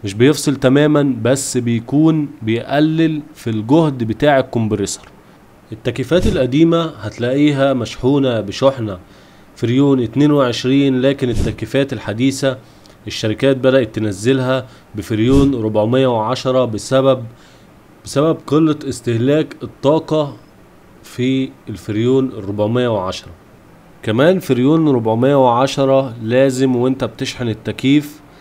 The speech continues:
تبقى قالب الاسطوانة بتاعة الغاز الفريون، ما ينفعش تبقى عادل الاسطوانة وانت بتشحن التكييف، عشان الفريون الربعمية وعشرة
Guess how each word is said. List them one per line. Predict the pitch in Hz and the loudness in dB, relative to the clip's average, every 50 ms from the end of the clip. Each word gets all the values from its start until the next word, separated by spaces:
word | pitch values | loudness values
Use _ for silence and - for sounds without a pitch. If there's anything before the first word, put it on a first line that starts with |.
| - - - - - - | -18 -10 -4 -2 -2 0
تبقى | - 135 139 139 123 113 113 - 123 | 0 0 0 0 -2 -4 -4 -2 0
قالب | 131 139 139 143 139 123 | 2 2 2 2 0 -2
الاسطوانة | - 120 110 107 - - - 117 123 127 139 143 143 143 143 139 135 | -4 -4 -4 -6 -6 -6 -4 0 2 4 4 4 2 2 0 0 -2
بتاعة | 117 110 107 - - 131 131 131 127 127 127 127 - - - - | -4 -6 -8 -4 0 2 2 4 2 2 0 -2 -8 -20 -14 -10
الغاز | 107 104 98 101 117 123 127 127 113 113 | -10 -8 -4 0 2 2 4 2 2 -2
الفريون، | 110 104 - - - 98 101 101 92 87 85 82 - - - - - - - - | -6 -6 -6 -6 -4 -2 -2 -2 -2 -4 -8 -12 -16 -20 -20 -20 -20 -20 -12 -8
ما | 104 | -8
ينفعش | 107 107 - 139 147 160 147 - | -8 -4 -2 0 0 0 -2 -4
تبقى | - - 143 147 139 120 120 113 | -4 -2 -2 -2 -2 -2 -2 0
عادل | 120 135 147 143 135 143 139 | 0 0 0 0 0 2 2
الاسطوانة | 135 120 110 104 101 - - - 110 113 123 135 139 139 139 139 135 | 2 0 0 -4 -6 -6 -6 -4 0 2 4 4 4 4 2 2 0
وانت | 139 123 113 117 120 123 117 131 | -2 -4 -4 -4 -4 -4 -6 -8
بتشحن | 113 - - 127 120 - - 113 | -8 -6 -6 -8 -6 -6 -6 -6
التكييف، | 110 101 - - 95 - - 95 90 85 - - - - - - - - - - | -6 -6 -6 -8 -10 -8 -8 -8 -8 -8 -14 -20 -20 -20 -20 -20 -20 -20 -14 -10
عشان | 101 101 101 - - 135 143 | -8 -8 -6 -4 -2 -2 0
الفريون | 139 127 113 - 117 110 113 120 131 139 147 147 143 131 117 117 - - - - - - | 0 -2 -4 -4 -4 -2 0 0 2 2 2 2 0 -2 -4 -10 -16 -20 -20 -20 -16 -10
الربعمية | 110 101 107 107 110 110 113 127 135 139 | -6 -4 -2 0 0 2 2 2 2 2
وعشرة | 135 127 120 113 127 151 143 - 147 139 139 139 | 2 2 2 2 0 0 0 0 0 0 0 0